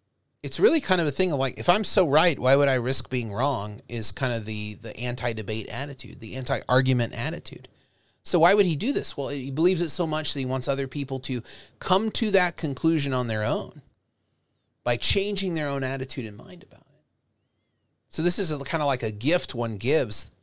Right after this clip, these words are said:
that's very high risk. I know I'm risking myself, my attitude, everything I believe in, but I respect you so highly, this is the only way that I want you to come to the decisions that I have come to.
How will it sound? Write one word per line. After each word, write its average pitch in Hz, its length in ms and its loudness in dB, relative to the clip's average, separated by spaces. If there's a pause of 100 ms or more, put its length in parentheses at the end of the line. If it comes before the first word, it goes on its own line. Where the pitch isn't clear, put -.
that's - 240 -6 (580)
very 180 420 6
high 139 200 2
risk. 120 320 0
I 139 80 -2
know 160 160 2
I'm 170 120 0
risking 160 380 0
myself, 147 480 4
my 127 120 2
attitude, 139 440 4
everything 131 300 4
I 120 80 2
believe 139 340 2
in, 110 240 0 (380)
but 127 160 0
I 160 220 4
respect 175 580 2
you 156 100 0
so 147 220 2
highly, 156 580 2
this 127 160 -2
is 123 140 -2
the 127 140 -8 (100)
only 208 340 6
way 98 280 -2 (760)
that 127 160 0
I 147 180 6
want 131 340 4
you 135 160 2
to 120 120 -6
come 127 280 0
to 123 100 -6
the 113 100 -4
decisions 104 580 -4
that 101 120 -8
I 98 100 -8
have 98 360 -14 (100)
come 98 240 -14
to. - 120 -18